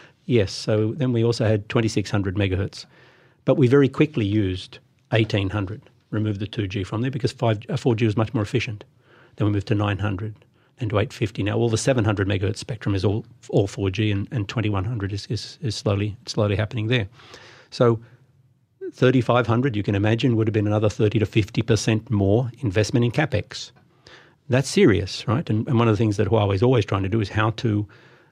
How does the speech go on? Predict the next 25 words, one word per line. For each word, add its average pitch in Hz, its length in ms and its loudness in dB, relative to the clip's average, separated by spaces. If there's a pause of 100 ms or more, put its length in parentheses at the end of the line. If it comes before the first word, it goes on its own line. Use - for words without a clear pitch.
(180)
reduce 113 400 2
the - 100 -4
capex 104 460 -2
burden 101 320 0
on 98 100 -2
an 98 80 -2
operator 95 400 -2
and 107 160 -2
the 110 60 -2
opex 104 340 -2
burden 98 220 -2
on 101 60 -2
an 107 60 0
operator. 101 300 -2
It's 107 80 -6
very 139 160 4
simple. 107 380 -4 (280)
If - 80 -4
you 135 80 6
can 127 120 2
fix 139 180 2
the 143 80 4
operator's 123 300 2
problem 185 420 0 (920)
financially, 135 500 4